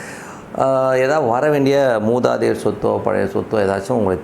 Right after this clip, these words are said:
தேடி வர்றதுக்கான வாய்ப்புலாம் ரொம்ப நல்லா இருக்கு. So, அதெல்லாமே ரொம்ப ப்ளஸ்ஸு. அதுக்கப்புறம் பார்க்கும்போது உங்களுக்கு மூணு, எட்டாம் அதிபதியான சுக்கிரன் ஏழுல இருக்கும்போது கணவன் மனைவியினோட ஒரு பயங்கரமான மன உளைச்சல் இருக்குங்க. ஏதாச்சும் கேவலமா பேசிக்கிறது, திட்டிக்கிறது,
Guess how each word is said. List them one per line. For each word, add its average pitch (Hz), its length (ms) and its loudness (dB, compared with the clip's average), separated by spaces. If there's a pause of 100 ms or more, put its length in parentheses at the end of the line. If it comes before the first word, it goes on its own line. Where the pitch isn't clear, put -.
தேடி 127 300 2
வர்றதுக்கான 98 520 0
வாய்ப்புலாம் 92 300 -6
ரொம்ப 92 140 -6
நல்லா 92 160 -2
இருக்கு. - 200 -8
So, 98 180 -2
அதெல்லாமே 110 220 0
ரொம்ப 104 240 0
ப்ளஸ்ஸு. - 400 -2 (520)
அதுக்கப்புறம் 190 420 2
பார்க்கும்போது 170 460 2
உங்களுக்கு 131 240 2
மூணு, 147 300 2
எட்டாம் 135 480 0
அதிபதியான 107 580 0
சுக்கிரன் 107 580 -4 (180)
ஏழுல 113 200 2
இருக்கும்போது 117 520 0
கணவன் 185 440 0
மனைவியினோட 127 400 2
ஒரு 123 360 2
பயங்கரமான 113 580 0
மன 107 280 0
உளைச்சல் 104 300 -2
இருக்குங்க. 98 260 -2
ஏதாச்சும் 98 460 -2
கேவலமா 110 400 0
பேசிக்கிறது, 110 460 0
திட்டிக்கிறது, 101 600 -2